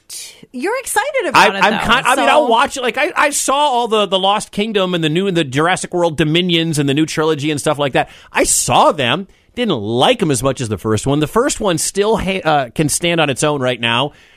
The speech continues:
Speaker 2: The technology, the C G I, still looks pretty dang good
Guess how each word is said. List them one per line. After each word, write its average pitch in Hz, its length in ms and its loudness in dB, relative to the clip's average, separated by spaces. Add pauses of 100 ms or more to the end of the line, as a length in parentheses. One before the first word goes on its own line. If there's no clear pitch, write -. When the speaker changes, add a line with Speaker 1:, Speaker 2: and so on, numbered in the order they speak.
(120)
Speaker 2:
The 151 80 0
technology, 170 720 0
the 151 140 -2
C 170 200 -4
G 151 200 -2
I, 156 260 0
still 240 800 0
looks 208 300 -2
pretty 233 400 -4
dang 180 560 -2
good 135 420 2